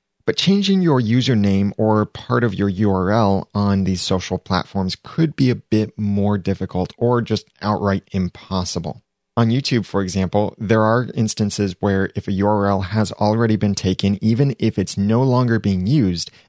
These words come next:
it can never be used again. That's why my YouTube U R L is not the Audacity to Podcast, because some person out there was really stupid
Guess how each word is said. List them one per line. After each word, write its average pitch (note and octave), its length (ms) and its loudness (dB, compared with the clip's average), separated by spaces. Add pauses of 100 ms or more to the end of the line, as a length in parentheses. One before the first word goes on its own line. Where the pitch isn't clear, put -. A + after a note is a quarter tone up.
it - 60 -4
can A2 200 0
never A2+ 300 2
be A2 120 0
used F#2+ 520 0
again. F#2 560 -2 (420)
That's A#2+ 240 0
why C3 120 2
my A2+ 260 2
YouTube A#2 480 0
U G#2+ 160 4
R G2 160 2
L A2+ 260 2
is A2+ 220 2
not A#2+ 360 2
the G#2 120 2
Audacity F#2+ 460 -2
to - 80 -8
Podcast, - 580 -4 (460)
because G#2+ 440 0 (260)
some C3 420 2
person C3 640 2
out G2+ 240 -2
there G#2 180 4
was F#2+ 180 2
really F#2 440 0
stupid A2 640 0